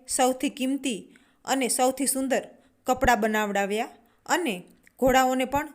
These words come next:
ખૂબ જ સુંદર રીતે તૈયાર કરવામાં આવ્યા. સૈનિકો માટે પણ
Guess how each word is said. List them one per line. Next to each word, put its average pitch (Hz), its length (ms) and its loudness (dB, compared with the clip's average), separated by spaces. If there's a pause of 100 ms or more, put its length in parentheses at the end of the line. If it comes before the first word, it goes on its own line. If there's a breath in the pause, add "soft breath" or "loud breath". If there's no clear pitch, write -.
(180)
ખૂબ 277 260 0
જ 269 80 2
સુંદર 240 340 0
રીતે 247 380 -4 (260 loud breath)
તૈયાર 254 240 4
કરવામાં 202 500 -2
આવ્યા. 202 260 -6 (500 soft breath)
સૈનિકો 262 520 -2
માટે 262 260 -2
પણ 254 300 -4